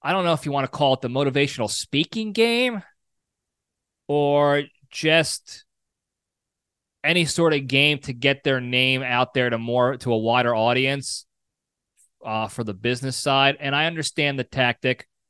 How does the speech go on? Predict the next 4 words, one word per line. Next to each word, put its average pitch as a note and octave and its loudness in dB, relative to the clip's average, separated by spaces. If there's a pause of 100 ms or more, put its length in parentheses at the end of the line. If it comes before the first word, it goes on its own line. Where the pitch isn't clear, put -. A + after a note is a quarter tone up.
(120)
I B2 -2
understand C3+ -2
that, B2 0 (1700)
that, C3 0